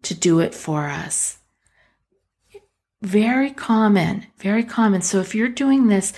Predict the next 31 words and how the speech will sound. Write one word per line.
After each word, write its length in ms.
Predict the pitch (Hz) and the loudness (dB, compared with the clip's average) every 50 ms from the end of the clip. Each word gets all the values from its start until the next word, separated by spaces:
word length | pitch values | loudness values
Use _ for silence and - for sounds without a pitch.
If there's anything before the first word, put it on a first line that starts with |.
| - - - _ _ | -14 -20 -20 _ _
take 280 | - - 254 262 254 - | -6 -2 -2 -2 -2 -4
heart, 520 | - - 247 240 208 175 156 - - - | -4 0 2 2 2 2 0 -2 -4 -2
be 140 | 220 240 262 | -2 -2 -2
kind 420 | 247 - - 269 269 269 277 262 | -2 -2 2 4 4 4 4 2
to 80 | - 240 | 0 -2
yourself, 560 | 220 190 180 - - - 180 160 156 160 - | -2 0 -2 -2 -2 0 0 0 0 -2 -2
and 160 | 185 180 190 - | -4 -4 -4 -2
understand 920 | 220 220 240 262 277 262 262 - - - 247 240 233 220 202 190 180 - - - - - - - _ | 0 2 2 2 2 0 -2 -4 0 2 4 4 4 4 2 0 -2 -6 -10 -16 -18 -20 -20 -12 _
that 200 | - 247 240 247 | -4 -4 -2 0
this 260 | - 330 330 - - | 0 0 0 0 0
is 140 | 349 320 - | -2 -2 -2
how 180 | - 277 269 269 | 0 0 0 2
the 140 | 277 269 | 2 4
mind 460 | 240 233 233 233 233 233 226 220 - - | 4 4 6 4 4 2 2 0 0 0
works. 520 | 214 202 175 151 156 - - - - - - - - - - - - _ _ | 0 0 0 0 -4 -6 -8 -8 -8 -8 -8 -12 -20 -20 -20 -20 -20 _ _
It's 380 | - 247 240 240 - - - _ - | 0 0 2 0 -2 -8 -10 _ 0
natural 760 | 240 226 226 240 269 294 302 294 294 - - 240 214 196 185 | 2 4 6 6 6 4 2 0 -2 -2 0 0 2 2 0
to 180 | 190 - 214 | 0 -2 -2
want 440 | 202 190 196 190 190 185 180 175 175 | 0 0 2 2 2 2 0 -2 -2
to 40 | 196 | -2
reach 400 | 196 196 214 226 226 214 - - - - | 0 0 2 2 2 0 -2 -4 -2 0
out 300 | - - 185 190 - - | 0 2 2 0 0 -2
to 80 | - 185 | -6 -6
something 560 | - - - 202 202 208 208 226 214 208 214 - | -4 0 0 2 2 2 2 0 0 0 0 -2
external 960 | 185 190 190 - - - - - - 240 285 320 320 226 170 170 185 220 - - - - - - _ - | -2 -2 -2 -4 -6 -6 -4 -2 0 0 0 2 2 0 0 0 -2 -4 -6 -8 -16 -20 -20 -20 _ -6
to 120 | - - 175 | -2 -2 0
help 400 | 170 - - 339 370 - - - | 2 2 2 2 0 -2 -4 -4
you. 320 | 180 - - - 185 - _ _ _ _ - - - - _ _ | -4 -4 -4 -6 -10 -14 _ _ _ _ -20 -20 -20 -20 _ _
So 520 | - - - 262 254 262 269 285 302 302 - - - _ _ - | -10 -4 0 2 4 4 4 2 0 -4 -10 -18 -20 _ _ -4
take 300 | - - 311 339 - - | 2 2 2 2 2 2
heart, 480 | - 233 226 233 262 277 - - - | 2 4 4 4 4 2 -2 -6 -16